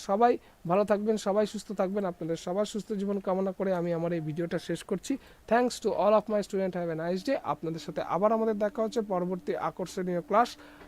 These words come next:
আর সেটা হচ্ছে পরিবেশবিদ্যার ক্লাস। পরিবেশবিদ্যা থেকে যে ধরনের কোশ্চেনগুলো আপনাদের আসন্ন পরীক্ষার জন্য খুবই গুরুত্বপূর্ণ, আমরা সেই সমস্ত কোশ্চেনগুলো নিয়ে আলোচনা করব। আপনাদের সবাইকে অনুরোধ করছি আপনারা সবাই সেই ক্লাসটা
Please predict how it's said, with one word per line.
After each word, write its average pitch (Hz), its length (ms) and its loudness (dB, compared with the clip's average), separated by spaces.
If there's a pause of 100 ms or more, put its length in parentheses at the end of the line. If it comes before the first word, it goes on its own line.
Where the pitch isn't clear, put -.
আর 170 140 4
সেটা 202 220 2
হচ্ছে 196 180 -2 (120)
পরিবেশবিদ্যার 190 720 0
ক্লাস। 247 180 4 (400)
পরিবেশবিদ্যা 247 600 4
থেকে 254 200 -2
যে 196 120 2
ধরনের 208 300 2
কোশ্চেনগুলো 185 560 0
আপনাদের 165 260 -2 (100)
আসন্ন 160 220 -2 (120)
পরীক্ষার 156 360 -4
জন্য 151 120 -4 (120)
খুবই 175 240 -4
গুরুত্বপূর্ণ, 185 520 -2 (440)
আমরা 156 140 2 (160)
সেই 208 200 0
সমস্ত 220 240 0 (140)
কোশ্চেনগুলো 208 520 0
নিয়ে 202 160 2
আলোচনা 170 380 0
করব। 202 160 0 (260)
আপনাদের 160 300 -8 (100)
সবাইকে 175 320 -2 (100)
অনুরোধ 190 260 -2 (100)
করছি 233 240 -2 (440)
আপনারা 180 360 0
সবাই 196 260 2
সেই 180 180 0
ক্লাসটা 185 300 -2